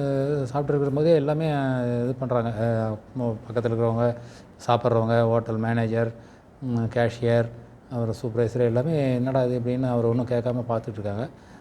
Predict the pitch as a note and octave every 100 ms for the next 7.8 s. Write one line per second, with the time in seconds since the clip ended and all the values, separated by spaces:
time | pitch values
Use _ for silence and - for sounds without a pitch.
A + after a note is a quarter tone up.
0 | - - F3+ E3+ D#3 C#3+ C3+ B2+ B2 B2+
1 | A#2+ A#2 B2 C3 B2 A#2 A#2 A2 G#2+ A#2+
2 | C3+ B2+ A#2+ A#2 A#2+ A#2 A2+ A#2 - -
3 | A#2+ A#2 B2 A2 G#2+ G#2 G#2 G2+ D3 -
4 | - - - - C3 - A#2+ A2 A2+ G#2+
5 | C3+ C3 - - - - - A2+ G#2+ G#2+
6 | G#2 A#2 A2+ G#2 G2 A3 - B2+ B2 -
7 | B2 A2 G#2 A2+ A2 G2+ G2+ A#2